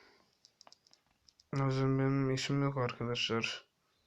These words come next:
Tekrar PlayStation dört almakla.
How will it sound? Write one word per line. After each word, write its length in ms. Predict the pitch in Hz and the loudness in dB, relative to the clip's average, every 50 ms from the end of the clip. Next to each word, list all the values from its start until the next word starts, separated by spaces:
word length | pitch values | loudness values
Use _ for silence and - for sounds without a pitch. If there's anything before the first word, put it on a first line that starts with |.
| - - _ _ _ _ _ _ _ _ - | -20 -20 _ _ _ _ _ _ _ _ -10
Tekrar 480 | - - 127 127 127 123 120 123 - | -8 -8 -6 -2 0 0 0 -2 -4
PlayStation 760 | - - 120 120 120 - - - 120 117 - 120 120 120 120 | -6 -4 -4 -4 -4 -4 -6 -6 -6 -4 -4 -2 -2 -2 -2
dört 260 | 120 120 117 117 - - | 0 -2 -2 -2 -2 -2
almakla. 680 | 120 117 113 117 127 127 - - 143 151 156 156 | 0 0 0 -2 -2 -4 -2 -2 0 0 -2 -4